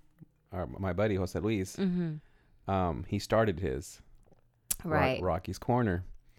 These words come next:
Speaker 1: Um, he started his. I think he's, like, an episode a hundred and something already.
Speaker 2: Okay.
Speaker 1: He's actually doing really good. Um, him and his cousin.
Speaker 2: Yeah, oh, wow.
Speaker 1: And so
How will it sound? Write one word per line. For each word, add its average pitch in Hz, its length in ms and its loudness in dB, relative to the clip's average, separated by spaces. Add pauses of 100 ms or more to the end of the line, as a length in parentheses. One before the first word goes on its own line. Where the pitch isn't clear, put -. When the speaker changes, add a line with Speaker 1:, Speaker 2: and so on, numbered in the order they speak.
(420)
Speaker 1:
Um, 80 440 -6 (840)
he 110 80 -2
started 120 480 4
his. 98 300 0
I 92 60 -6
think 104 140 -2
he's, 104 160 -2
like, 90 180 -2
an 92 60 2
episode 95 320 0
a 87 80 2
hundred 95 260 0
and 90 120 0
something 98 320 -2
already. 117 420 2 (240)
Speaker 2:
Okay. 175 100 -6 (420)
Speaker 1:
He's 101 160 -6
actually 98 240 0
doing 98 220 2
really 98 240 4
good. 98 380 2 (500)
Um, 87 380 -4 (180)
him 92 180 0
and 82 280 -2
his 78 120 -6
cousin. 101 400 -2 (140)
Speaker 2:
Yeah, 175 280 -4
oh, 202 140 -4
wow. 165 420 -6
Speaker 1:
And 98 180 0
so 98 640 2